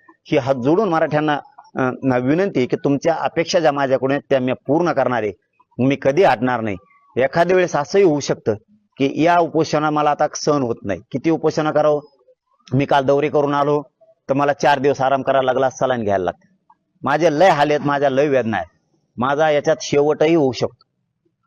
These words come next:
पण माझा मराठा समाज सांभाळा. काही झालं तरी मी हटणार नाहीये. माझ्या समाजाला आरक्षण दिल्याशिवाय मी हटत नाही, काळजी करू नका. एखाद्या वेळेस शंभर टक्के मलाही असं वाटतं की मला आता शरीर साथ देत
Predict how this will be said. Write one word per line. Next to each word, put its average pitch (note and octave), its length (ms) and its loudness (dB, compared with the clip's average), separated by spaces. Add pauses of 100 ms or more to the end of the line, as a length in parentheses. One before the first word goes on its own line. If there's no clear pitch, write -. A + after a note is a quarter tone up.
(720)
पण C3 100 -2
माझा C#3+ 280 0
मराठा C#3 280 0
समाज C3+ 300 -2
सांभाळा. C#3+ 320 0 (720)
काही D3+ 220 2
झालं D3 260 0
तरी C#3+ 120 0
मी C3+ 180 0
हटणार C#3 420 -2
नाहीये. C3+ 420 0 (680)
माझ्या C#3+ 300 0
समाजाला C#3+ 420 -2
आरक्षण C#3 360 -2
दिल्याशिवाय C3+ 540 0 (440)
मी B2+ 100 0
हटत B2 380 -2
नाही, C3 160 0
काळजी C#3 320 0
करू C#3 180 0
नका. B2 280 -2 (500)
एखाद्या C#3+ 440 -2
वेळेस D3 240 0 (360)
शंभर C#3 340 -2
टक्के E3 260 -2
मलाही D#3 300 0
असं D3+ 200 0
वाटतं D3+ 240 0
की C3+ 80 0
मला C#3 220 0
आता C#3 180 0
शरीर C#3 240 -2
साथ C3+ 200 -2
देत C3 160 0